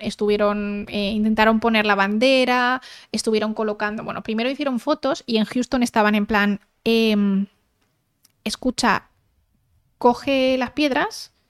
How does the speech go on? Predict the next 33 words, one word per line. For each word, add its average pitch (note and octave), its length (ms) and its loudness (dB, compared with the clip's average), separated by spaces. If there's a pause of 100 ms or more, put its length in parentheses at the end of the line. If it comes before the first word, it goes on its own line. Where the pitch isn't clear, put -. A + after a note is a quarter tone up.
(360)
y A3+ 100 2
luego G#3+ 160 4
ya G#3+ 120 2
haces G#3+ 140 -2
las F#3 120 0
fotos G3+ 220 -6
que A3+ 120 -6
quieras, D4 260 -2
pero - 320 -2
cógeme G#3 360 0
las G#3 120 -2
piedras". A3+ 400 -2
Y, A3 300 -2
y G#3+ 100 -6
Neil A3+ 220 0
estaba, G#3+ 280 -2
"Sí, G4 160 -2
sí, E4 240 -6
ahora, D4+ 320 -6
ahora C4+ 220 -4
voy, G#3 180 -2
ahora B3 160 -2
voy". - 240 -4
Y A3 120 -6
Neil G#3 180 -6
como A#3 160 -6
loco A3+ 200 -2
haciendo G3 260 -6
fotos. - 440 -8 (540)
O - 40 -18
sea, G#3 120 -16
una G3 180 -4
locura. - 360 -6